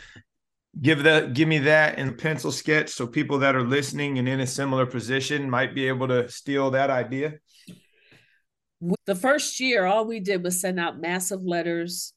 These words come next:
Speaker 2: and did potential Zoom calls, whoever would accept our, our Zoom calls, and introduced ourselves to them and invited them to come down to our, but we paired up with the Browns,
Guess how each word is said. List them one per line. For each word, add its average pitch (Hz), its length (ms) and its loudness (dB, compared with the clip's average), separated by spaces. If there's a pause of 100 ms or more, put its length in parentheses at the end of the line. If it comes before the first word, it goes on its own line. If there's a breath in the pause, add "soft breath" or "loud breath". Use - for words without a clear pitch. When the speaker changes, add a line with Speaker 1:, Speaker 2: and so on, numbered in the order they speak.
(140)
Speaker 2:
and 147 520 -2
did 165 300 -2 (220)
potential 175 480 -2
Zoom 185 320 0
calls, 147 380 -2
whoever 160 340 -4
would 160 140 -6
accept - 460 -4
our, 156 260 -4
our 156 120 0
Zoom 170 260 -2
calls, 139 480 -4 (520)
and 151 540 -2 (640)
introduced 180 580 2
ourselves 160 560 2
to 160 120 -8
them 147 520 -2
and 156 120 -4
invited 165 580 0
them 156 320 0
to - 100 -8
come 160 380 -4
down 160 540 -2 (520)
to 185 400 0
our, 151 160 0
but 156 280 0
we 208 180 0
paired 196 420 0
up 202 240 2
with 170 160 -8
the 156 60 -10
Browns, 180 680 0